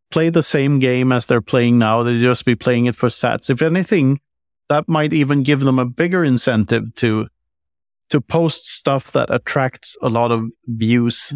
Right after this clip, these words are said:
and attracts a lot of attention, because that will lead directly to them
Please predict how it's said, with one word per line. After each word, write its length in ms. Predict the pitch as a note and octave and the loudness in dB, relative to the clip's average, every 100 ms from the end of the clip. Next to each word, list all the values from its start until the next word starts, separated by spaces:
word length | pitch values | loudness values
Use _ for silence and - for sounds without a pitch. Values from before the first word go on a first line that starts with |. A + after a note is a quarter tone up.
| D#3 | -4
and 140 | B2+ | -2
attracts 460 | B2 A#2 - C3+ - | 0 -2 -4 -4 -2
a 60 | C3 | 0
lot 160 | B2+ | 0
of 100 | A#2+ | 0
attention, 720 | A2+ - B2 A2+ A2+ G#2 A#2 - | -2 -2 0 0 -2 -2 -4 -4
because 380 | A#2+ B2+ A2 | -2 -2 -4
that 220 | - A2 A#2 _ | -4 -4 -6 _
will 340 | C#3 B2 A#2+ B2+ - | 0 2 0 -4 -6
lead 260 | B2+ B2+ B2 | 0 0 0
directly 580 | B2 A#2 C3+ - C3+ A#2 | -2 -2 -4 -2 -2 0
to 120 | A#2+ | 0
them 400 | B2 A#2+ A2+ | 2 2 0